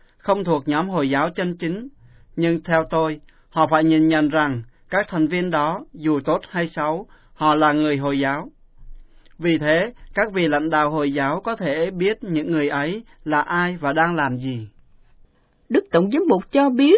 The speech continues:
Speaker 2: sau lời tuyên bố của Ngài, nhiều tổ chức và nhóm Hồi giáo đã lên tiếng kết án các vụ khủng bố. Vì trong số những người bị thiệt mạng cũng có cả người Hồi giáo, vì bom nổ ở ngoài đường, trước nhà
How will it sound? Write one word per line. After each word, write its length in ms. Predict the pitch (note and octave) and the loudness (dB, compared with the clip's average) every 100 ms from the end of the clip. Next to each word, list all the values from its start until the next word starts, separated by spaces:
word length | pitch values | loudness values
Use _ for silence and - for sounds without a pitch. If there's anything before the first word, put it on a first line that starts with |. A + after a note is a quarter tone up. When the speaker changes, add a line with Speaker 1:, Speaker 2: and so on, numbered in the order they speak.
| - | 4
Speaker 2:
sau 160 | D4 C4+ | 2 2
lời 200 | A#3 F#3 F3 | 4 2 2
tuyên 200 | C4+ C4 | 2 2
bố 220 | C#4+ F#4+ | 0 0
của 160 | E3 G3 | 0 2
Ngài, 400 | A#3+ G3 F3+ E3 D#3 - | 2 2 4 2 0 0
nhiều 240 | F3+ E3 C#3+ | 2 4 2
tổ 160 | D3 D#3+ | -2 0
chức 140 | - A4+ - | 0 0 0
và 100 | D3+ | 0
nhóm 240 | F#3 B3+ E4+ | 2 0 0
Hồi 260 | G#3+ D3 | 2 2
giáo 340 | D3+ F3+ G3+ D#4+ | 2 0 0 0
đã 120 | D#3 | 4
lên 240 | A#3 B3 A#3+ | 6 6 4
tiếng 200 | B3+ E4 - | 2 2 0
kết 200 | D#4+ - | -6 -4
án 220 | - A#3+ E4 | -2 0 0
các 160 | F#4+ - | -4 0
vụ 160 | E3 | 0
khủng 360 | E3 - D#3+ G#3+ | 2 0 0 2
bố. 360 | G#3+ A3+ E4 - _ _ _ _ _ _ | 6 6 4 -2 _ _ _ _ _ _
Vì 140 | A3+ A3 | 2 4
trong 180 | C#4+ D4+ | 4 2
số 180 | D#4+ G4 | 2 4
những 180 | C#4+ D4+ | 4 6
người 140 | G3+ | 4
bị 240 | E3 E3+ F3 | 4 2 2
thiệt 200 | G#3 E3+ | -2 -2
mạng 340 | - E3 D3+ F3 | -2 0 0 0
cũng 180 | E3 F3+ | -2 0
có 140 | B3 D#4 | -2 -2
cả 160 | D#3+ F#3 | -2 0
người 260 | C4 E3 | 2 2
Hồi 260 | - F3 D3+ | 0 0 0
giáo, 440 | D3+ F#3+ G#3 C#4+ - _ _ - | 0 0 2 0 -4 _ _ 0
vì 120 | E3 | 2
bom 440 | D#3+ G#3 A#3 A3+ F3 | 4 2 2 0 2
nổ 160 | E3 | 2
ở 120 | - | 2
ngoài 280 | A#3 G#3+ E3 | 0 0 0
đường, 360 | D3 E3 D#3+ C#3+ - _ - | 2 2 2 0 -6 _ -2
trước 240 | C4+ - | 0 0
nhà 80 | F#3 | -2